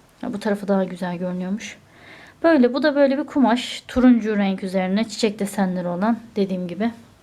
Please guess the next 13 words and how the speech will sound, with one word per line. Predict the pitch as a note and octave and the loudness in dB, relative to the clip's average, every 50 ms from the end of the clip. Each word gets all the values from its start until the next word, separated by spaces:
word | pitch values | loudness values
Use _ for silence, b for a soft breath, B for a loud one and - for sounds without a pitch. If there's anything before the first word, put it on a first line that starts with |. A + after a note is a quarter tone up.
| _ - _ _ _ _ _ _ B B B B B B B B B B B B B B - - _ _ _ _ _ - | _ -20 _ _ _ _ _ _ B B B B B B B B B B B B B B -18 -18 _ _ _ _ _ -4
Yani | A3 A3+ A3+ A3 G#3 | -2 -2 0 0 2
biraz | A3+ B3 B3 B3 B3 - - | 4 6 6 6 4 -2 -2
komik | - B3 A#3+ B3+ B3+ B3+ - | 2 4 6 6 4 4 2
ama | C#4 B3+ A#3+ B3 B3+ B3 A#3+ A3+ | 2 4 4 4 4 2 2 2
bu | A#3+ B3+ B3+ | 0 0 0
sadece | B3 - B3+ B3 B3 A#3 A#3 A#3 A#3 G3+ G3+ | 2 2 2 2 2 2 2 0 -2 -2 -4
bu | G3 | -8
kadar | - - A3 G#3+ G3 G3 F#3+ F#3+ | -4 -2 -2 0 0 0 0 0
vardı. | F#3 F3 F3+ F3 F3 E3+ E3 F#3 F#3+ G3+ F#3+ | -2 -2 -2 -2 -2 -4 -4 -4 -4 -4 -2
Yani | G3 F#3+ F#3 | -2 -2 -4
şu | F#3 - - F#3+ | -4 -4 -4 0
görmüş | F3+ G3 G3 G3 G3+ G3+ G3+ - | 2 4 4 4 4 0 0 0
olduğunuz | F#3+ F3+ F3+ F3+ F3+ F3 F3+ F#3+ G3+ - - - | 0 2 2 0 -2 -2 -2 -4 -4 -6 -10 -16